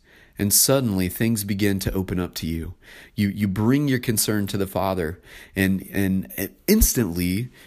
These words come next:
you begin to feel better about the situation because you've started to hand the situation off to him. And then over time, you see the details of God's working out of the situation begin to take place. It's a powerful thing when we trust God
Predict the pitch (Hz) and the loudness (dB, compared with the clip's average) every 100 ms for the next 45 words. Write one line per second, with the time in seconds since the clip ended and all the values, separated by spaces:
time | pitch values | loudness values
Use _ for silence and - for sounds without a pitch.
0 | - - 113 113 120 120 117 120 - 113 | -14 -4 0 2 2 2 0 -4 -2 -2
1 | 98 113 127 117 101 - 95 - 95 101 | 0 -2 -2 -2 -4 -4 -4 -2 -2 0
2 | 95 - 107 107 120 104 107 107 - - | 0 0 -4 -2 -4 -2 -4 -4 -6 -6
3 | 107 131 123 117 110 117 123 117 113 - | -6 -4 -4 -2 -2 0 0 0 -2 -2
4 | 101 - 92 92 98 92 - 98 107 95 | -4 -2 -2 -2 -4 -6 -4 -4 -2 -4
5 | 82 - - - - - - 107 110 110 | -8 -14 -20 -20 -20 -10 0 2 4 2
6 | 107 - 110 117 107 101 - 110 95 92 | 0 2 2 2 0 0 0 0 -2 -2
7 | 101 110 120 98 85 87 95 92 92 87 | 0 -2 0 0 0 -2 -4 0 0 0
8 | 85 - - - - 101 117 113 113 98 | -2 -6 -8 -20 -8 0 2 2 0 0
9 | 107 107 82 95 95 - 95 - 90 87 | 2 0 -2 -2 -2 0 -2 -2 -2 -2
10 | - 95 87 95 92 98 95 90 - 90 | -2 -4 -4 -6 -2 0 0 -2 -6 -8
11 | 90 - - - - - - _ _ - | -8 -6 -8 -6 -6 -6 -8 _ _ -20
12 | - - _ - - 90 92 - 95 - | -20 -20 _ -8 -4 -4 -6 -6 -6 -2
13 | 113 131 110 90 87 85 - 95 92 - | -2 0 -2 -2 -2 -4 -2 -2 -2 -2
14 | 92 82 82 82 | -2 -2 -4 -8